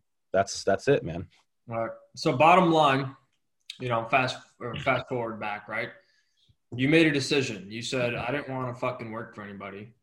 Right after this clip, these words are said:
Speaker 2: Um, and that was one of your, that was one of your motivators, right? That was actually one of my motivators, by the way.
Speaker 1: That was the one. That was the ultimate
Speaker 2: Yeah,
Speaker 1: motivator
Speaker 2: yeah,
Speaker 1: at
Speaker 2: yeah.
Speaker 1: fir-, at first.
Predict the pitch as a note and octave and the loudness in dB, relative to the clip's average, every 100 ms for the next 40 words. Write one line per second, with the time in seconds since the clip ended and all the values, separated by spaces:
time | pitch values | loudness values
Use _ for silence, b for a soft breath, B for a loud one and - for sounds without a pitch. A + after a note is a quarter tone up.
0 | _ _ A2+ G#2+ G#2 G2+ A2+ A#2 B2+ C3+ | _ _ -10 -8 -8 -10 -10 -2 -2 0
1 | B2 B2 C#3 A#2+ B2 A#2+ G#2 A2+ C3+ C3 | 0 0 0 2 2 0 -2 -2 0 0
2 | B2+ C3+ A#2+ A#2+ A#2 A#2 G#2+ G#2 G2 F2+ | 0 0 -2 -2 -2 -2 -4 -6 -8 -12
3 | - A2 A2+ B2 F#3 F3 D#3+ - C3 A#2+ | -8 -6 -2 4 6 6 4 2 0 0
4 | A2+ A#2+ A2 G2+ F#2+ F#2+ G2 F#2+ F#2+ G2 | 0 0 -2 -8 -12 -12 -12 -14 -12 -12
5 | G#2 - - B2+ A#2 C3 G2 C#3 A2+ F#2+ | -14 -18 0 6 8 8 8 8 8 6
6 | D#2 G2 A#2+ A#2+ F#2 G#2+ A2+ A#2+ A2 G#2+ | 4 4 6 6 4 2 4 6 6 6
7 | G#2 G2 F#2+ G2 - C#3+ D3+ C#3+ C3 B2 | 4 4 4 0 -2 2 6 6 4 2
8 | G#2 A2+ - - G#2+ - B2+ D2+ - - | -2 -4 -6 0 4 8 8 6 -8 -12